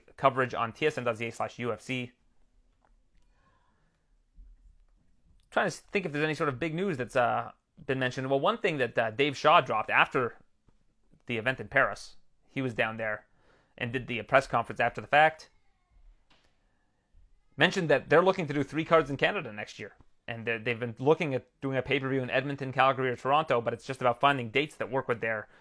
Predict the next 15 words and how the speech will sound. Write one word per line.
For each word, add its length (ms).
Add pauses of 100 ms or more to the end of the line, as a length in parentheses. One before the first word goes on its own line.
(100)
pay-per-view 300
schedule. 460 (960)
That's 160
great 200
news. 200
Very 360
encouraging 600
if 140
you're 180
a 240
Canadian 480
mixed 160
martial 240
arts 160
fan. 240